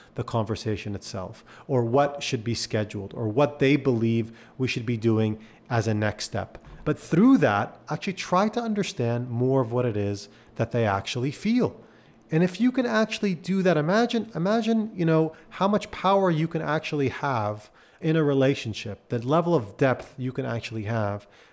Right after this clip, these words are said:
by truly, truly, truly knowing what someone else feels. How then you can skew the conversation to take a different course.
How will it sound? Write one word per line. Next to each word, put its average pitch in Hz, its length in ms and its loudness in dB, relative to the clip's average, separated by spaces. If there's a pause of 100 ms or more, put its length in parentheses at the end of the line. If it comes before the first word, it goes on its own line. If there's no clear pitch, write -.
(100)
by 127 140 2
truly, 214 500 -2
truly, 165 380 -2
truly 110 560 -2 (260)
knowing 139 440 2
what 123 320 0
someone 120 320 -2
else 113 220 -2
feels. 101 480 -8 (200)
How 196 320 2
then 170 460 4
you 131 140 -4
can 135 160 -4
skew - 360 -2
the 135 120 0
conversation 123 640 -4
to 120 100 -8
take 117 200 -6
a 120 60 -6
different 110 360 -10
course. 98 420 -10